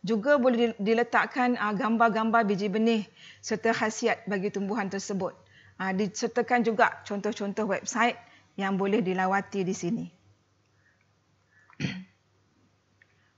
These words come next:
Okey, berlaku, ah, sebenarnya berlaku konsep pemindahan ilmu, ah, sekiranya projek ini disebarluaskan kepada komuniti setempat atau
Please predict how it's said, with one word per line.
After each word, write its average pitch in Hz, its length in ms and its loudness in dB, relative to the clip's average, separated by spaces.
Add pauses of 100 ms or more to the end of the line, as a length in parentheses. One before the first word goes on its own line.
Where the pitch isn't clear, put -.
(120)
Okey, 220 240 4
berlaku, 262 400 6 (160)
ah, 262 320 8
sebenarnya 294 400 2
berlaku 254 400 4
konsep 254 480 2
pemindahan 220 480 0
ilmu, 208 640 -4
ah, 196 240 -6
sekiranya 226 480 2
projek 220 480 0
ini 226 240 2
disebarluaskan 214 1120 0
kepada 202 320 -4
komuniti 208 560 -4
setempat 208 480 0 (480)
atau 247 240 2